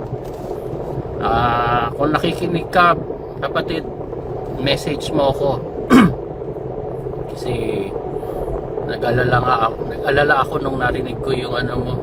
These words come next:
yung audio message mo. Napaka, napakalulupit nyo, mga panatiko sa tao dyan sa M C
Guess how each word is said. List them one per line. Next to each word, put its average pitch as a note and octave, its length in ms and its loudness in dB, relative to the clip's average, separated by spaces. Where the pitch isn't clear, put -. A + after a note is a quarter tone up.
yung A2+ 240 -2
audio A#2 320 0
message - 640 -4
mo. A2+ 240 -2
Napaka, D3 400 4
napakalulupit E3 880 4
nyo, - 240 -4
mga C3+ 160 4
panatiko C#3 560 2
sa - 160 -2
tao A#2 320 2
dyan - 240 -4
sa A#2 80 -2
M A2 160 -2
C - 160 -4